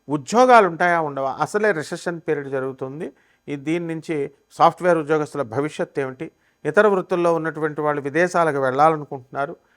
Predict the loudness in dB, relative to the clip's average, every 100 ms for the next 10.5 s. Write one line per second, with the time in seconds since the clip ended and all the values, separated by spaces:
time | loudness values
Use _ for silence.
0 | _ -2 2 2 2 4 4 2 -4 -4
1 | -2 -2 2 4 2 0 0 4 4 2
2 | -2 -6 -12 _ _ -2 -2 2 4 4
3 | 4 2 2 -2 -8 _ -4 -2 0 4
4 | 6 6 4 0 0 -2 -2 -2 -2 -2
5 | -4 -6 -10 -10 -10 -10 -18 -20 -20 -20
6 | _ _ _ _ _ _ _ 0 8 8
7 | 10 8 8 6 2 _ _ 2 4 10
8 | 10 10 8 6 8 8 6 8 10 12
9 | 10 8 4 4 2 0 -2 -2 -2 -4
10 | -6 -6 -4 -2 -4